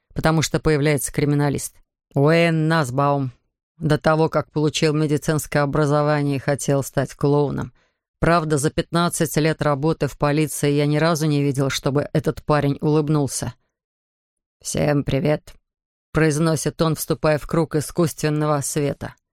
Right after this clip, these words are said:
«Говорят, у вас тут какой-то загадочный труп». «Как, по-твоему, это может быть переохлаждение?» — спрашиваю я. Уэйн обдумывает мой вопрос — осторожно переворачивает тело и осматривает затылок.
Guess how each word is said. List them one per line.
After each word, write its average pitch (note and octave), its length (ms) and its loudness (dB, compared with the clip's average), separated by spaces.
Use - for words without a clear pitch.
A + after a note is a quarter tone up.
«Говорят, D#3+ 500 0
у D3+ 60 0
вас D3 300 -2
тут C#3 240 -6
какой-то C#3 580 -2
загадочный D3 840 -2
труп». - 360 -2
«Как, - 240 -2
по-твоему, C#3+ 640 0
это D3+ 220 2
может D#3+ 360 2
быть C#3+ 220 -2
переохлаждение?» — C3+ 920 0
спрашиваю C#3+ 680 0
я. B2+ 200 -2
Уэйн F3+ 340 4
обдумывает E3 680 0
мой C#3+ 180 2
вопрос — D3 540 0
осторожно D3+ 680 2
переворачивает C3+ 680 0
тело F3 400 2
и - 160 -6
осматривает D3 880 0
затылок. C3 640 -4